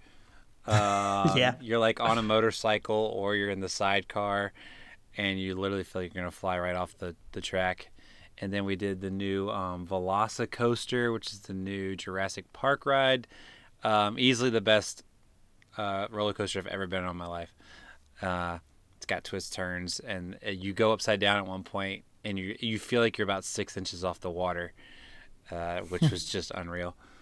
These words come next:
Speaker 2: Um, yeah, that, we did that, and then we did good old Hollywood Studios and, uh, and Disney, and got to go to Galaxy's Edge and do all the Star Wars things and nerd it out for a whole day.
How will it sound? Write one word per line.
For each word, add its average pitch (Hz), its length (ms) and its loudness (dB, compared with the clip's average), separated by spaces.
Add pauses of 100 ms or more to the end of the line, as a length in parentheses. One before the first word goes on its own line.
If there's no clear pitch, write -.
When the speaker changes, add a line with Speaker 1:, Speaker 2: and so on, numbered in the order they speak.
(580)
Speaker 2:
Um, 87 460 -8
yeah, 156 200 6 (100)
that, 151 300 2
we 156 60 -8
did 147 180 0
that, 151 180 6
and 127 100 -4
then 131 60 -2
we 131 80 0
did 127 180 0
good 131 140 0
old 127 200 4
Hollywood 123 380 2
Studios 120 840 -2 (440)
and, 104 420 -4
uh, 101 400 -4 (880)
and 104 140 -4
Disney, 107 440 -2
and 95 200 -6 (260)
got - 280 -6
to - 120 -10
go 95 160 -4
to 95 80 -4
Galaxy's 92 640 -4
Edge 98 320 -6
and 87 180 -8
do 92 360 -8
all 90 180 -2
the 92 120 -8
Star 90 340 -6
Wars 92 460 -6
things 101 340 -6
and 95 120 -6
nerd 107 200 0
it 113 80 0
out 139 200 2
for 92 300 -8 (960)
a 95 60 -2
whole 95 240 -2
day. 90 320 -6